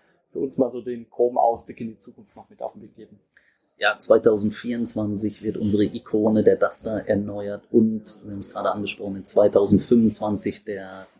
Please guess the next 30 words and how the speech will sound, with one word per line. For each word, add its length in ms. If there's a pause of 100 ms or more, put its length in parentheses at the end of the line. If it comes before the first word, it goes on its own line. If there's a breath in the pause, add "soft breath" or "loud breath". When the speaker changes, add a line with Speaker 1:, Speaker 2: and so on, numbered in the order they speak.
(140)
Speaker 2:
der 220
Dacia 420
Bigster. 640 (420 loud breath)
Ein 80
ganz, 320
ganz 460
wichtiges 440
strategisches 720
Segment, 320
nämlich 240
C-S 480
U 80
V 60
ist 220
das 180
größte 400
Segment 400
in 140
Deutschland, 680
wo 140
wir 120
dann 240
mit 160
dem 140
Dacia 300
Bigster, 320
es 100
gibt 140
ja 80
bereits 580